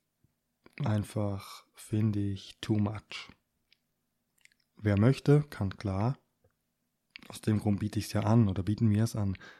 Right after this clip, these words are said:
den, den Hauptfeed an abonnieren. Aber für alle anderen möchte ich wirklich,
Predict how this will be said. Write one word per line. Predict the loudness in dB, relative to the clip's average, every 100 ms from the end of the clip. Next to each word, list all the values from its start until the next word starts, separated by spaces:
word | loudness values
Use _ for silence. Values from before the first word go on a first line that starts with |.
| _
den, | -4 -2
den | -2 -4
Hauptfeed | -4 -6 _ -20 -20 0 2 2 -2
an | -2 0 0 -2 -8 -12 _ _ _ _
abonnieren. | 0 4 6 6 4 0 _ _ _ _ _ _ -20 -20 -20 -20 -20 -20 _ _ _ -2
Aber | 0
für | 2 0
alle | 0
anderen | 0 0 0
möchte | 0 -4
ich | -8 -6
wirklich, | -4 -2 -4 -6